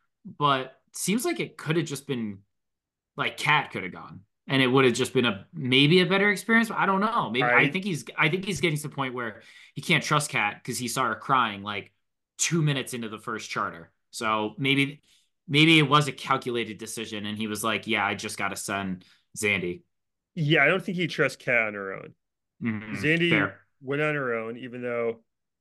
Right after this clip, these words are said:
Speaker 2: she's bad in the sun and got really sunburned. But I, I understand his decision. I w-, also would have not sent Kat by herself.
Speaker 1: Yeah.
Speaker 2: But I think you gotta separate Kat and Barbie now going forward, too.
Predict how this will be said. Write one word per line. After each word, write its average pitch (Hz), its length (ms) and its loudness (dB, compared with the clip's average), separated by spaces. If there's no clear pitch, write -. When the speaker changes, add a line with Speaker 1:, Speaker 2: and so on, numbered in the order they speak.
Speaker 2:
she's 143 280 -4
bad 120 280 2
in 117 140 -4
the 110 80 -8
sun 113 460 -6
and 117 100 -10
got 113 120 -2
really 120 200 0
sunburned. 104 500 -4
But 147 80 4
I, 151 140 6
I - 20 8
understand 143 380 0
his 131 140 -8
decision. 113 440 -8
I 117 80 -6
w-, 127 160 -6
also 127 300 -4
would 117 80 0
have 110 80 -4
not 107 220 -6
sent 107 300 -4
Kat 101 280 0
by 101 80 0
herself. 101 480 -6
Speaker 1:
Yeah. - 180 -18
Speaker 2:
But 135 100 4
I 131 60 4
think 160 180 0
you 131 80 -4
gotta 131 160 2
separate 123 340 -2
Kat 131 180 0
and 107 120 -6
Barbie 110 260 -4
now 101 320 -12
going 104 220 -10
forward, 110 340 -10
too. - 300 -8